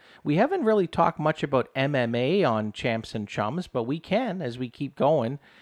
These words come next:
And, you know, uh, I think M M A, the way they've brought back, uh, the, um,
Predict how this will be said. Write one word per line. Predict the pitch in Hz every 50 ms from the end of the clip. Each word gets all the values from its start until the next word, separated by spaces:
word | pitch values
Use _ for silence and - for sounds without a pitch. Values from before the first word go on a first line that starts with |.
| - _ _
And, | - 131 131 131 131 135 123
you | 127 139 139
know, | 139 135 131 131 127 -
uh, | - 117 120 120 120 120 117 117 117 - _ _ _ _ _ _
I | - 123 123
think | - - 180 175 - -
M | 156 156 156
M | 147 143 139
A, | 143 143 151 156 151
the | 143 131
way | 127 131 131 127
they've | 123 131 147 160 156 - _
brought | - 135 127 120 95 - _
back, | 120 120 123 123 120 - _ -
uh, | 131 117 113 110 110 - - - -
the, | - 113 117 120 120 117 117 117 113
um, | 110 110 110 110 110 107 107 107 107